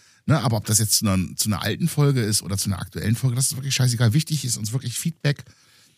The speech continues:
einfach nur, damit wir, äh, abseits auch mal unserer Downloadzahlen sehen, dass die,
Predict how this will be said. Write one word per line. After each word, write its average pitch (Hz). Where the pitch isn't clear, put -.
einfach 139
nur, 131
damit 123
wir, 98
äh, 101
abseits -
auch 110
mal 117
unserer 104
Downloadzahlen 117
sehen, 123
dass 120
die, 110